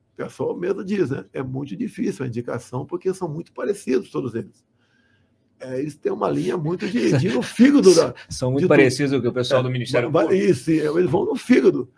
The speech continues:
Speaker 1: É, você, para arquivar algo por lá, é muito difícil. É porque é muito fácil dar uma canetada, né?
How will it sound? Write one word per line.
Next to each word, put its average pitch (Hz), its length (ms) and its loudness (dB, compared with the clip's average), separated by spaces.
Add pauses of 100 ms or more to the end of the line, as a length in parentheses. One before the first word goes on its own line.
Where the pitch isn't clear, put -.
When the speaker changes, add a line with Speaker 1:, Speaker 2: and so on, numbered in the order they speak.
(360)
Speaker 1:
É, - 120 -4
você, 196 260 2
para 196 120 4
arquivar 180 360 0
algo 147 140 2
por 147 160 -4
lá, 170 100 2
é 208 40 -4
muito 220 420 0
difícil. - 560 -4 (520)
É - 100 -2
porque - 180 -2
é - 40 2
muito - 240 -8
fácil 180 320 -2
dar 139 100 -2
uma 135 160 -4
canetada, 151 640 -2
né? 175 180 0